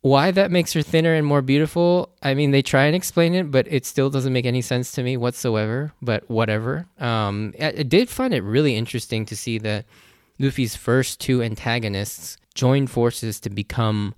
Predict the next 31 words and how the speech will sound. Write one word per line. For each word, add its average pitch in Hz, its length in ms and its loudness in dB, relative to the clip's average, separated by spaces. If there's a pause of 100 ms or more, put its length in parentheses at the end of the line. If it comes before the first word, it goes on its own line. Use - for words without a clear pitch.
(200)
a 113 100 0
crew, 120 760 0 (180)
and 147 500 2 (140)
it, 170 160 4
it, 220 220 2
it's - 240 -4 (400)
kind 277 240 -2
of 415 160 2
amazing 147 520 4
to 113 120 0
me 104 280 0
that 107 360 -2
Alvida 135 560 2
is 110 160 -2
still 143 540 2
very 127 420 0
much 117 320 -4
part 110 260 -4
of 104 100 -4
the 113 80 -4
story, 180 520 0
even 185 380 -2
to 139 120 -2
this 113 280 -6
day, 120 500 -2 (240)
how 135 180 -4
she 139 280 0
and 120 140 0
Buggy 123 400 0
are 110 140 -2
these 113 440 -4